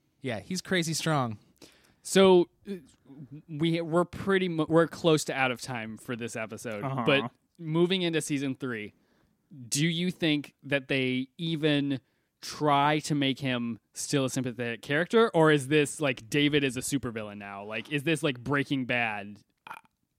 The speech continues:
Speaker 1: yeah, I, I think so. And there's people who were still on Walter White's the whole s-, side of the show because they didn't get what the story they were telling. I,
Speaker 2: Yeah.
Speaker 1: I think we're gonna watch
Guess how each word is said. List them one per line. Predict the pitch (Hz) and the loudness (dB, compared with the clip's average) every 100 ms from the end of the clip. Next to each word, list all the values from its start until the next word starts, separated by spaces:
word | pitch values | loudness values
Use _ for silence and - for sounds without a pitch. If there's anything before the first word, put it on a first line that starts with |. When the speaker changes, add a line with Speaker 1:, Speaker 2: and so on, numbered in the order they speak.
| _ - - - | _ -18 -16 -10
Speaker 1:
yeah, | 285 370 | -2 -2
I, | 285 214 233 | 0 -2 -2
I | 233 | -4
think | 220 240 | -4 -6
so. | - 220 | 2 2
And | 214 | 2
there's | 196 175 | -2 -2
people | - 208 180 170 | -6 -6 -4 -2
who | 175 | -2
were | 147 | -2
still | 135 156 143 | -4 -4 -2
on | 143 | -2
Walter | 135 139 147 | -2 -4 -4
White's | 127 120 - | -4 -4 -8
the | 117 | -8
whole | 127 120 | -8 -8
s-, | - - _ | -10 -14 _
side | - - 131 123 | -12 -6 -4 -4
of | 120 | -6
the | 117 | -8
show | - 127 | -6 -6
because | 123 131 123 | -6 -10 -10
they | |
didn't | 117 113 | -10 -10
get | 113 | -10
what | 104 113 | -12 -12
the | 107 | -14
story | - - 117 | -12 -8 -6
they | 113 | -6
were | 113 | -8
telling. | 113 139 131 143 | -8 -6 -6 0
I, | 160 | 2
Speaker 2:
Yeah. | 135 | 2
Speaker 1:
I | 175 | 2
think | 190 170 | -2 -2
we're | 165 | -2
gonna | 160 | 0
watch | 156 147 135 - - - | 0 2 0 -4 -8 -12